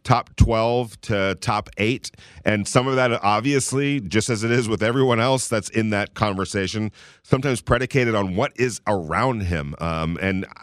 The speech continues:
to me, you know, looking at what happened down the stretch, Lincoln, he kinda held that offense together, even though that offense was shattered in some places, Lincoln. Like, like, w-, you, you can't just say,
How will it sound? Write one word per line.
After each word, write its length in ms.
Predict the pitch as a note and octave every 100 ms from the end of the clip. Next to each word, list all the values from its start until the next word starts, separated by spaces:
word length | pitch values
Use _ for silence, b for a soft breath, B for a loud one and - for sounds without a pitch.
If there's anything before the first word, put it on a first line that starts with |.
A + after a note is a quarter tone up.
| - - -
to 140 | D3+
me, 380 | C3+ E3+ F3 C#3+ b b b b
you 140 | - C#3
know, 120 | B2
looking 380 | A#2 C#3+ E3+ E3
at 140 | A#2+
what 180 | G#2+ C3+
happened 460 | - B2 C3+ A#2+ A2+
down 180 | A2
the 60 | G2+
stretch, 480 | - D3 D3 - - -
Lincoln, 500 | F#2+ F#2 G2 G2 F#2+ -
he 180 | - D3
kinda 340 | - F3 D#3+
held 340 | F#2+ D3 E3+
that 180 | C3 A#2 G2+
offense 420 | B2 B2+ B2 G#2
together, 600 | - E2+ A#2+ D3+ G2+ G2+
even 340 | A2+ C#3+ D#3
though 100 | C3
that 160 | A#2 A2
offense 460 | A#2+ C#3+ A#2 G#2+ -
was 400 | G2+ G#2 F#2 - b b
shattered 720 | - - D3 C#3 D3+ D3+ A2+
in 280 | G2+ F#2+ F#2
some 340 | - F#2 E2
places, 580 | D#2 F2 D2+ C#2+ C2+ -
Lincoln. 460 | - D#2+ F2+ C#3+ C3+ _ _ _ -
Like, 220 | G#2+ - -
like, 180 | - B2
w-, 200 | A#2+ A#2 - -
you, 200 | G#2+ C#3+
you 180 | B2 D3+
can't 420 | - - E3 C3+
just 360 | A2 D#3 D3+ -
say, 520 | - D3+ D#3 B2 A#2